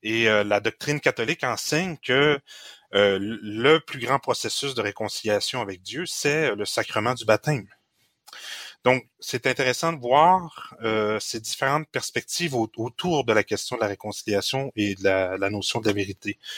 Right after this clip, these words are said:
Donc, euh, celle des Autochtones, c'est celle de la société allochtone et celle, euh, du catholicisme. Et celle de la société, euh, allochtone, donc, euh, du Canada, évidemment, est influencée par, par le droit. Je dois, je dois le rappeler parce que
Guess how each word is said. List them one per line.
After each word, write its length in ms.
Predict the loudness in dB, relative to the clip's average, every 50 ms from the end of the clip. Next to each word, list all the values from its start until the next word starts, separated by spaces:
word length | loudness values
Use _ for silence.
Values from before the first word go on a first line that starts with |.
| -12 -12 -12 -12 -14 -18 _ _ _ _ _ _ _ _ -18
Donc, 460 | -4 -2 0 0 0 -2 -4 -2 2 4
euh, 560 | 6 6 6 4 2 -2 -4 -8 -10 -14 -18 -20 _ _ _ _
celle 280 | _ -6 0 0 2 2
des 160 | 2 0 0
Autochtones, 560 | 0 -2 -2 -6 -10 _ 0 2 2 2 0
c'est 400 | -4 -4 0 0 2 2 2 0
celle 220 | -2 -4 -4 -4 -2
de 60 | -2
la 60 | -2
société 400 | -2 -2 -6 -6 -6 -2 0 2
allochtone 580 | 2 2 2 -2 _ -2 -2 0 0 -2 -6 -6 -6
et 80 | -6
celle, 420 | -6 -4 -2 0 0 -2 -2 -2 -2
euh, 180 | -2 -2 -2
du 140 | -4 -6 -6
catholicisme. 720 | -4 -6 -6 -6 -8 -8 -8 -8 -10 -10 -10 -10 -10 -10
Et 60 | -10 -8
celle 260 | 0 2 2 2 4
de 40 | 2
la 80 | 0
société, 680 | 0 -2 -6 -6 -4 -4 -4 -2 0 0 2 4 4
euh, 200 | 4 4 4 4
allochtone, 540 | 2 0 -2 -4 _ 4 4 4 4 4 4
donc, 260 | 4 4 2 2 -2 -6 -4 0
euh, 220 | 0 0 0 -2 -4
du 160 | -8 -8 -4
Canada, 420 | -2 0 0 0 2 4 4 4
évidemment, 320 | 4 2 0 -2 0 0 0
est 180 | 0 0 -2
influencée 600 | -4 -4 -4 -6 -8 -6 -6 -4 -4 -4 -6 0
par, 320 | 4 4 6 6 4 2 -2
par 140 | -4 -4
le 100 | -4 -4
droit. 500 | -4 -6 -2 2 4 6 6 6 4 2
Je 140 | 0 -6 -4
dois, 220 | 0 0 2 2 0
je 80 | 0
dois 140 | -2 0 2
le 60 | 2
rappeler 460 | 4 2 0 0 0 2 2 2 0 -2 -8 -18 -18 -16 -18 -18 -18 _
parce 200 | _ -8 -6 -6
que 320 | 0 4 4 6 6 4